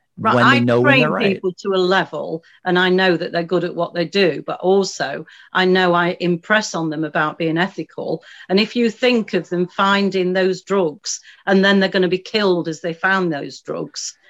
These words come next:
Speaker 1: I would rather, if it's for the highest good and greatest benefit, they didn't need to be killed finding them.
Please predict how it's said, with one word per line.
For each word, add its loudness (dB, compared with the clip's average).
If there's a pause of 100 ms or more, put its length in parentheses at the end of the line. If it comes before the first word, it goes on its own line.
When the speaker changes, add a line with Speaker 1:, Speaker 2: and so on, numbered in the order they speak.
(160)
Speaker 1:
I 2
would 4
rather, 2 (300)
if -4
it's -4
for -2
the 0
highest 0
good -2
and -2
greatest -4
benefit, -4
they -2
didn't -2
need -4
to -20
be -4
killed -2
finding 0
them. -10